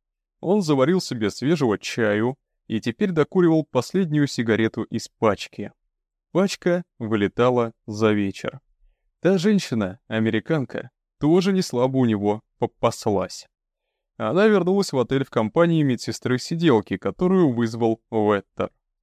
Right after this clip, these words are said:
Сиделка должна была остаться с ней на ночь, а утром решить, надо ли везти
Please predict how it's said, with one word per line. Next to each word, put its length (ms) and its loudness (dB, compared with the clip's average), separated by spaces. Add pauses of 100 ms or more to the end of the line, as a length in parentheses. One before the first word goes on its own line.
(220)
Сиделка 560 0
должна 360 0
была 260 -2
остаться 500 -4
с 100 -12
ней 120 0
на 160 0
ночь, 280 -4 (300)
а 100 -2
утром 380 0
решить, 520 -2
надо 320 0
ли 120 -2
везти 380 -4